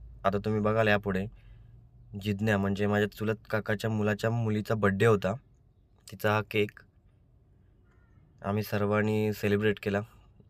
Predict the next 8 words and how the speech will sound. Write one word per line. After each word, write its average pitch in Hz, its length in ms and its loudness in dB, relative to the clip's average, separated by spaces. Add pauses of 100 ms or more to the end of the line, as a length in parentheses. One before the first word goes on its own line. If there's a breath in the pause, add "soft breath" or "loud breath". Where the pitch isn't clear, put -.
(140)
ज्यावेळी 104 360 4
आरतीला 110 420 2
गेलो 113 200 0
त्यांच्याकडे, 104 480 0 (1160 soft breath)
मग 101 180 -2
तिकडेच 110 240 2
भजनसुद्धा 110 520 4
होतं, 104 280 4